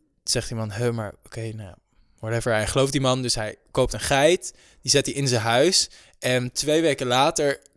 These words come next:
komt hij helemaal gestoord bij die man, zegt hij, "Het was al de hel bij mij thuis, maar nu loopt er ook nog een geit en die is, ik word gek, ik word helemaal gek." En dan zegt die man,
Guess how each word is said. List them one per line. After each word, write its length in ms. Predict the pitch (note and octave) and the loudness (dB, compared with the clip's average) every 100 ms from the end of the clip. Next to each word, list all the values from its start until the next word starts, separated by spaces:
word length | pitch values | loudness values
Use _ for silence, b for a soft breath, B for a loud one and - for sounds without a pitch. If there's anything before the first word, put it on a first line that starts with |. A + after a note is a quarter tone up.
| - | -4
komt 180 | C3 | -2
hij 100 | B2 | 0
helemaal 760 | A2+ B2+ D3 E3+ F#3 D#3 C3+ B2 | -2 -2 2 4 4 4 0 -2
gestoord 840 | - - - E3 E3+ F3 E3 - - _ | 2 2 2 2 4 2 0 -8 -14 _
bij 220 | - C3 C3 | 0 4 4
die 100 | C3 | 2
man, 360 | C3 C3 C3 B B | 2 2 -2 B B
zegt 260 | - C3 - | 0 0 0
hij, 200 | B2 B2 B B B | -2 -4 B B B
"Het 200 | D#3 A#2+ | 0 2
was 260 | C3 F3 E3 | 4 4 4
al 140 | E3 | 0
de 100 | D3 | 0
hel 260 | C3+ C3+ C3 | 2 2 2
bij 120 | B2+ | 0
mij 120 | B2 | 0
thuis, 280 | - B2 A#2+ | 2 2 2
maar 120 | C3 | 0
nu 140 | D3 D3 | 0 2
loopt 180 | D3+ | 0
er 140 | D3+ - | 0 6
ook 220 | G3+ G#3 | 6 6
nog 180 | F3+ E3+ | -2 -2
een 80 | D3+ | -2
geit 400 | D#3 D3 D#3 C3+ | 2 2 2 0
en 100 | C#3+ | -2
die 120 | D3 | 4
is, 140 | C#3 | 4
ik 220 | - D#3 D3 | 2 -4 0
word 140 | D3+ | 0
gek, 460 | - A#3+ A#3 - - | 4 6 6 4 -6
ik 120 | C#3 | -2
word 160 | E3 E3 | 0 0
helemaal 800 | C#3 F3+ C4 C#4+ A3 G#3+ G3+ F#3+ | 0 4 4 4 0 2 2 2
gek." 340 | A3+ F3+ - | 2 0 -2
En 240 | - - - | -10 -14 -4
dan 40 | D3 | 0
zegt 180 | D#3 - | 2 2
die 100 | D3 | -2
man, 240 | C#3+ D#3 | -2 -4